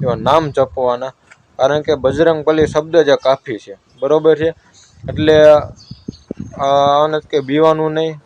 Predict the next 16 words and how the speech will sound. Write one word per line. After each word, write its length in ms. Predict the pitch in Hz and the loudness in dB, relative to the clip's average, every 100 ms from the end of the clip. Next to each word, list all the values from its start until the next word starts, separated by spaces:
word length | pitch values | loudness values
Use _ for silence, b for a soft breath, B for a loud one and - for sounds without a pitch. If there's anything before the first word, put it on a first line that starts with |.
| - | -16
હનુમાન 240 | 135 147 | -8 -6
ચાલીસાના 500 | 139 143 143 143 139 | 0 0 0 -4 -6
પાઠ 320 | 123 135 135 120 | -4 0 0 0
જરૂર 320 | 127 151 160 | 0 0 0
કરવા. 460 | - 156 160 160 151 | 0 2 4 2 2
આ 40 | |
વાત 260 | 143 147 151 | -2 -2 -4
ઉપર 260 | 156 160 147 | -8 -8 -8
છે 80 | |
ને, 140 | 160 147 | -8 -8
બે 160 | 135 | -6
પંક્તિ 400 | 143 - 151 143 | -6 -6 -10 -6
હું 140 | 151 143 | -8 -6
તમને 280 | 143 139 123 | -10 -10 -10
કહી 200 | 147 160 | -8 -8
દઉં 240 | 127 131 | -8 -12